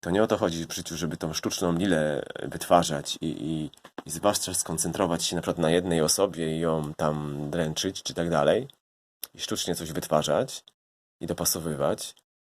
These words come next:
Chodzi o coś innego, chodzi o, y, to wzniesienie duchowe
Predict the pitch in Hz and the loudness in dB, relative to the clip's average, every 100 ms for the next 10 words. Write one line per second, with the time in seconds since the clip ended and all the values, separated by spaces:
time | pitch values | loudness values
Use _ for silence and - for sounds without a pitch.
0 | _ 90 82 98 95 110 123 113 113 82 | _ -2 0 0 0 0 2 4 4 4
1 | 82 85 - 87 87 92 92 87 - - | 4 2 2 0 4 6 8 6 4 -2
2 | 90 - 64 85 90 87 85 - 82 80 | -2 -2 0 0 0 0 -4 -4 -4 -4
3 | - 90 92 - 120 78 57 71 80 71 | -4 -2 0 2 2 0 -4 -4 2 2
4 | 67 - | 0 -10